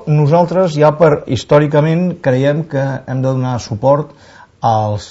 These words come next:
als màxims equips, eh, que puguin venir de, de l'estat espanyol, i en aquest cas, aquest any n'hi ha dos, hi ha hagut any que n'hi ha hagut tres o quatre, també els hem convidat. O sigui, en tenim divuit, més el Cervelo dinou, més els dos espanyols,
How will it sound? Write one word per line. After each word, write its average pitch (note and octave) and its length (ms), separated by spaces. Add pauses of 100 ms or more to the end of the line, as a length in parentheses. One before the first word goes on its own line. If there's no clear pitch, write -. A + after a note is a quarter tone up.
(160)
als A2 240
màxims C3 520
equips, A#2+ 320 (440)
eh, A2 360
que A2 100
puguin C3 320
venir B2+ 220 (560)
de, G2+ 320
de A2 100
l'estat F#2 320
espanyol, D3+ 540 (260)
i A#2+ 100
en A#2 140
aquest G#2+ 200
cas, A#2+ 200
aquest A2 240
any B2 160
n'hi A2 160
ha A#2 80
dos, F#3 180
hi C3+ 60
ha G#2 60
hagut G2+ 120
any G#2 140
que G2+ 80
n'hi G2+ 60
ha - 20
hagut G2 160
tres G#2+ 160
o G#2+ 80
quatre, A#2+ 200
també G#2 140
els G2+ 80
hem A2 100
convidat. B2 440
O - 400
sigui, C#3+ 160
en D3 80
tenim C#3 180 (140)
divuit, F#3 560 (320)
més B2 180
el A#2 140
Cervelo D3 400
dinou, F3 460
més B2+ 280
els A#2 140
dos C#3 160
espanyols, D3+ 560